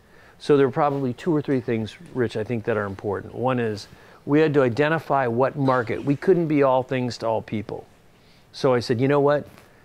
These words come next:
The market that we really need to focus on right now and narrow it out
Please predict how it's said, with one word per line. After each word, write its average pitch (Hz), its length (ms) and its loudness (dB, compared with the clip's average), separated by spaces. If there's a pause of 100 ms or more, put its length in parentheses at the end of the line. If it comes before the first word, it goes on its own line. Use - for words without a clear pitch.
(220)
The 120 60 -4
market 143 420 0
that - 100 2
we 135 180 4
really 135 300 2
need 131 160 0
to 113 60 -4
focus 120 420 -2
on 113 180 -2
right 110 240 0
now 107 300 -4
and 104 160 -4
narrow 113 320 2
it 98 80 -2
out 95 260 -2